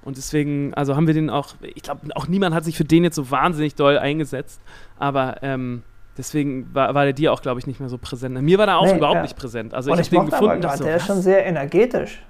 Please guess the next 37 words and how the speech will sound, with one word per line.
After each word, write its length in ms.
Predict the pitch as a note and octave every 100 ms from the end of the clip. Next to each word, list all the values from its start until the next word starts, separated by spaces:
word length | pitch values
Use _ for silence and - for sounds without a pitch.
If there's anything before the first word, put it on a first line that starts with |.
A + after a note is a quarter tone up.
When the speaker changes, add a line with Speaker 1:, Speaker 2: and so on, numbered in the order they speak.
| -
Speaker 2:
So, 180 | D3+
also 440 | D#3 E3 D#3+ D#3+ D3+ - F3
ich 140 | -
fand 180 | F3+ F#3
den 80 | A3
gerade 240 | G3+ G3
ganz 240 | D#3 - -
cool 240 | C#4+ A3+ -
irgendwie. 320 | D#2+ - F2 - -
Aber, 380 | E3+ E3+ D3 - - -
Speaker 1:
Ich 160 | F#3+
glaube, 260 | - E3 A3+
der 100 | G#3
Speaker 2:
ja. 60 | F#3
Speaker 1:
würde 280 | G3+ F#3 -
live 400 | D#3 D3+ F#3+ A3
auf 140 | -
jeden 120 | G3+ F#3
Fall 120 | F3
Spaß 300 | - E3+ G3+
machen. 160 | A3
Der 80 | A3+
Speaker 2:
Mhm, 60 | E3+
Speaker 1:
ist 100 | -
so, 160 | G#3 F#3
Speaker 2:
glaub 120 | E3
Speaker 1:
ich 40 |
Speaker 2:
ich 40 | E3+
Speaker 1:
find, 140 | G3
der 60 | F#3
Speaker 2:
auch. 40 |
Speaker 1:
ist 100 | F3
noch 120 | E3
sehr 280 | C#3+ F3 G3+
rough 380 | E3+ E3+ G3+ -
produziert. 580 | - G3 E3 - -
Speaker 2:
Ja, 80 | -